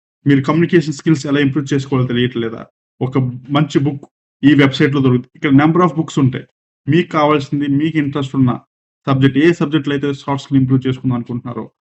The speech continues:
ఆ సబ్జెక్ట్‌లో ఈ ఫిఫ్టీన్ మినిట్స్ ఏఐ వెబ్‌సైట్‌లో అన్ని రకాల కంటెంట్ మీకు ఉంటుంది. ఏ సాఫ్ట్ స్కిల్ అయితే మీరు ఇంప్రూవ్ చేసుకుందాం అనుకుంటున్నారో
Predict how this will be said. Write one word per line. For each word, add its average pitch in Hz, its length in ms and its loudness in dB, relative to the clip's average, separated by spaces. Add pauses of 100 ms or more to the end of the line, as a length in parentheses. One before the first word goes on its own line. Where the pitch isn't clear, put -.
ఆ 127 160 0
సబ్జెక్ట్‌లో 127 480 -4 (280)
ఈ 139 120 4
ఫిఫ్టీన్ 170 420 -4
మినిట్స్ 156 320 4 (200)
ఏఐ 131 240 4 (380)
వెబ్‌సైట్‌లో 131 580 0 (440)
అన్ని 170 260 6
రకాల 165 300 2
కంటెంట్ 139 420 0
మీకు 120 220 -2
ఉంటుంది. 107 280 -10 (380)
ఏ 143 260 6
సాఫ్ట్ 165 320 -4
స్కిల్ 170 180 -2
అయితే 156 120 -2
మీరు 147 140 0
ఇంప్రూవ్ 139 220 -2
చేసుకుందాం 135 360 0
అనుకుంటున్నారో 123 540 -4